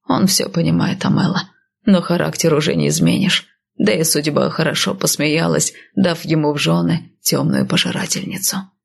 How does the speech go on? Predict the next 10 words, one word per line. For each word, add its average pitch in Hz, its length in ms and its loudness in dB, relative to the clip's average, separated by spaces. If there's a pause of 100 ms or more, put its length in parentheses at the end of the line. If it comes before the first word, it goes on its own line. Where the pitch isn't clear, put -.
(840)
«Эта 196 300 0
девочка 185 560 2
Эмбер, 190 460 4 (400)
она 196 300 6
каратель? 190 600 -2 (640)
Этого 196 340 2
я 160 140 4
совсем 175 440 2
не 156 80 2
ожидала, 165 560 0